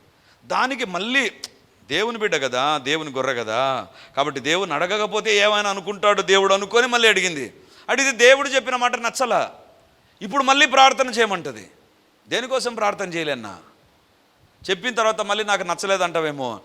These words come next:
"లేదు, లేదన్నా, లేదన్నా, అది తెలియక తప్పు చేశాను." దేవుని బిడ్డలారా, దేవుని యొక్క సన్నిధి, దేవుని యొక్క వాక్యం ఏంటి తెలుసా? నీకు తెలియని దాన్ని ముందుగా దేవుడు చూస్తాడు, "నో" అంటాడు.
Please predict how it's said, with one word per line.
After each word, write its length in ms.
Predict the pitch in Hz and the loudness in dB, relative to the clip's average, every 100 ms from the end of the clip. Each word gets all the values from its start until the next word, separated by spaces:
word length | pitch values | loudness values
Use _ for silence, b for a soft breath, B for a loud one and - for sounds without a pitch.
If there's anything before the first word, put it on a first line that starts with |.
| b | b
"లేదు, 220 | 127 156 143 | -6 -4 -2
లేదన్నా, 320 | 151 143 120 | -4 -4 -6
లేదన్నా, 480 | 117 135 123 110 98 B B | -6 -6 -6 -8 -10 B B
అది 160 | 156 151 | -16 -14
తెలియక 360 | 127 165 208 | -6 -2 0
తప్పు 240 | 190 175 165 | -2 -8 -6
చేశాను." 460 | 147 120 110 95 87 _ - | -8 -8 -10 -12 -18 _ -4
దేవుని 260 | 175 220 | -2 0
బిడ్డలారా, 640 | 202 185 165 127 117 139 175 b b b | -2 0 2 2 -2 -4 -6 b b b
దేవుని 640 | 131 123 214 269 302 302 302 | -8 2 6 8 8 4 2
యొక్క 260 | 285 277 | 4 4
సన్నిధి, 520 | 262 - 226 262 254 | 2 2 0 0 0
దేవుని 400 | 262 202 240 262 | 2 6 6 6
యొక్క 160 | 254 247 | 0 -2
వాక్యం 460 | 226 196 214 240 233 | 2 4 2 -2 -4
ఏంటి 140 | 196 | -2
తెలుసా? 500 | 180 151 185 226 208 B B - | -4 -2 -2 -2 -4 B B -8
నీకు 280 | 208 269 262 | -2 -2 -2
తెలియని 540 | 262 240 277 311 294 | 4 6 8 6 8
దాన్ని 220 | 285 277 | 6 6
ముందుగా 340 | 247 247 277 269 | 2 0 4 6
దేవుడు 340 | 240 262 254 | 6 2 0
చూస్తాడు, 440 | 190 240 - 233 | -6 -8 -4 -2
"నో" 280 | 277 233 277 | -2 2 6
అంటాడు. 500 | 285 233 233 185 139 | 6 6 4 4 0